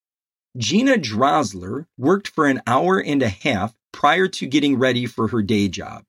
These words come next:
She made a hearty breakfast, as she had every morning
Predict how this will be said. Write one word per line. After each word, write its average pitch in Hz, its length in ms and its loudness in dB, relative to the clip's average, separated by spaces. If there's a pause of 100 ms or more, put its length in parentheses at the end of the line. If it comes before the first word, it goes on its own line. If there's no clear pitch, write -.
(500)
She - 220 -4
made 170 300 2
a 101 120 -2
hearty 190 440 0
breakfast, - 720 -4 (280)
as 151 180 2
she 190 240 -2
had 170 320 2
every 147 300 2
morning 104 460 -2